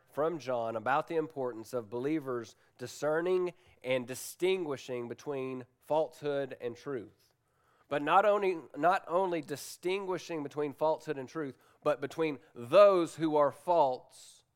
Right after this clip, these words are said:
and those who are true. And that's the important note to make clear as we kinda dive into this passage, is John is,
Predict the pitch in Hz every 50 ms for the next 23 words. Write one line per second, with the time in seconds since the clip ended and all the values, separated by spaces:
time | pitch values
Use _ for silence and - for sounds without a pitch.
0 | _ _ _ _ _ _ _ - 131 135 127 117 107 107 120 160 180 175 156 143
1 | 131 127 123 123 123 120 - - _ - 156 151 135 120 110 110 107 104 104 104
2 | _ _ _ - 120 120 - - - 180 185 170 139 104 87 87 - _ _ _
3 | _ _ _ _ _ _ - 127 139 147 170 196 208 - 185 185 165 143 123 175
4 | 190 180 147 139 143 156 170 170 170 - 143 151 151 143 - - - 160 170 165
5 | 156 143 139 147 - - 143 139 123 - 147 151 147 139 127 117 - - _ _
6 | - - 147 156 175 180 175 160 160 165 165 151 151 143 147 139 - - - 156
7 | 156 160 165 - - 135 123 117 107 - - _ _ _ _ - 139 147 135 110
8 | 104 117 147 165 185 214 214 190 165 147 135 -